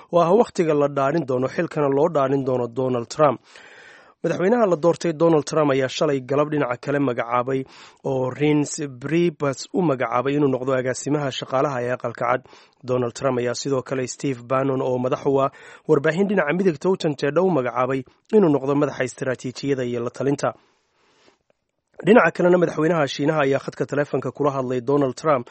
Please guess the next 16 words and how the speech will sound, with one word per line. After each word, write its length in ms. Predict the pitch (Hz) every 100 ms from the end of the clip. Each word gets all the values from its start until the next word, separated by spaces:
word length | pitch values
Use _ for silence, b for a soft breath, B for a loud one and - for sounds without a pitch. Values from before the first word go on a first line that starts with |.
| B B
si 200 | - 190
uu 100 | 151
ugu 140 | 160 208
hambalyeeyo 540 | 151 131 131 123 131
doorashada 480 | 123 127 120 - 131
xilka 320 | - 151 -
madaxweynaha 720 | 123 120 113 123 123 123 117
Maraykanka. 520 | 113 117 120 120 113 131 B B B B
Labada 220 | 131 131
hogaamiye 540 | 120 113 120 120 131 139
oo 200 | - 127
maanta 300 | 123 131 -
khadka 260 | 135 -
taleefanka 560 | - 127 139 127 - 120
ku, 320 | - 175 160 B B B B
ku 120 | -